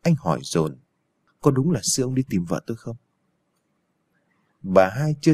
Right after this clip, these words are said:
trả lời, thì từ ngoài đã có tiếng của nhà sư Thiện Tánh.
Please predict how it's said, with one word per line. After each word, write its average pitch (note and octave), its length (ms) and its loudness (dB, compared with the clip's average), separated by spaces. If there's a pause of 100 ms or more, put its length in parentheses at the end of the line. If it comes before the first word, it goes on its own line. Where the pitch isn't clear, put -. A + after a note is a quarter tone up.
trả C#2 220 -4
lời, D#2+ 300 -2 (500)
thì A#2 220 4
từ G#2+ 120 6
ngoài F2 480 -2
đã - 120 0
có D#3 180 -2
tiếng C#3+ 240 -2
của E2+ 160 0
nhà C#2+ 220 -4
sư C#3+ 360 -2
Thiện - 280 -8
Tánh. G2 220 -2